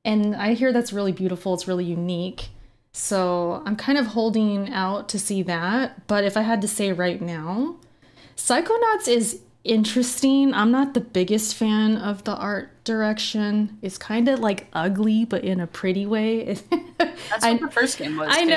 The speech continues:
Speaker 2: though.
Speaker 1: It's, like, this cult classic. People like it and stuff. It's different.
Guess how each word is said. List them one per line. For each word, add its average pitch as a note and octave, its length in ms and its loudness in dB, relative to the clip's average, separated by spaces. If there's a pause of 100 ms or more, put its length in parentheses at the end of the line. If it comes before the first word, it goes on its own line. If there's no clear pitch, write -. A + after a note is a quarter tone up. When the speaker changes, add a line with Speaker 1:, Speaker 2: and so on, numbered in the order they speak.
(160)
Speaker 2:
though. B3+ 60 4
Speaker 1:
It's, B3 220 2
like, C#4 200 2
this B3 220 2
cult - 640 -2
classic. A3+ 580 2
People A3+ 340 2
like G3 300 2
it G3+ 140 0
and G3+ 120 -2
stuff. G3 380 -2
It's C#4+ 240 0
different. C#4+ 800 0